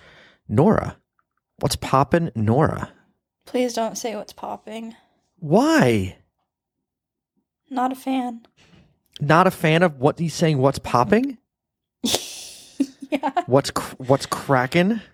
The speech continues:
Speaker 2: Say, like, "What's crack-lackin'?" That's more dad-like.
Speaker 1: What's crack-a-lackin'?
Speaker 2: Yeah.
Speaker 1: What's the faux shizzle?
Speaker 2: Don't say that. <laughs> Please. <laughs>
Speaker 1: How are you, Nora?
Speaker 2: Pretty good.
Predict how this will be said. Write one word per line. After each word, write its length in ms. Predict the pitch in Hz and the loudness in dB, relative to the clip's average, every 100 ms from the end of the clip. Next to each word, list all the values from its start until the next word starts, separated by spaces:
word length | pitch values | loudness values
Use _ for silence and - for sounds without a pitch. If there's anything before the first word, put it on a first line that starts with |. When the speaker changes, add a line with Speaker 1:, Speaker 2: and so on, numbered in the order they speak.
| _ _ _ _ | _ _ _ _
Speaker 2:
Say, 200 | 262 277 | 0 4
like, 160 | 294 277 | 4 2
"What's 180 | 233 - | 0 -2
crack-lackin'?" 720 | - 233 220 233 185 202 208 | 2 2 2 0 0 -2 -2
That's 200 | 214 214 | -4 -2
more 160 | 254 233 | -2 -2
dad-like. 880 | 196 180 190 196 - 226 - - - | 0 -2 -2 -6 -8 -10 -16 -20 -16
Speaker 1:
What's 300 | 131 147 - | 2 2 2
crack-a-lackin'? 1120 | - - - 131 131 156 156 160 202 202 220 - | -6 -6 2 4 4 4 4 4 4 2 0 -2
Speaker 2:
Yeah. 400 | 226 208 180 214 - _ _ _ _ _ | -2 0 -2 -8 -16 _ _ _ _ _
Speaker 1:
What's 320 | 120 135 135 | 2 2 2
the 100 | - | 0
faux 260 | 143 - 143 | 0 2 2
shizzle? 500 | - 143 139 175 196 - _ _ _ _ _ _ _ _ | 2 2 4 2 0 -10 _ _ _ _ _ _ _ _
Speaker 2:
Don't 260 | 254 254 233 | 2 2 4
say 160 | 262 202 | 2 4
that. 280 | 160 151 - 294 - - _ _ - | 6 4 2 0 -6 -20 _ _ -14
<laughs> 1400 | - - - 523 523 523 539 - - - - 277 - 285 | -10 -10 -12 -16 -16 -14 -12 -12 -14 -6 -2 -2 0 0
Please. 420 | 285 190 240 - 339 349 - 311 - | 2 2 2 2 2 2 -2 -6 -10
<laughs> 480 | - _ _ _ - | -20 _ _ _ 0
Speaker 1:
How 160 | 196 | 4
are 100 | 196 | 4
you, 80 | 120 | 2
Nora? 240 | 113 120 113 _ _ _ _ _ _ - | -2 -2 -6 _ _ _ _ _ _ -20
Speaker 2:
Pretty 220 | - 381 | -6 -2
good. 360 | 403 480 311 220 | 2 4 4 2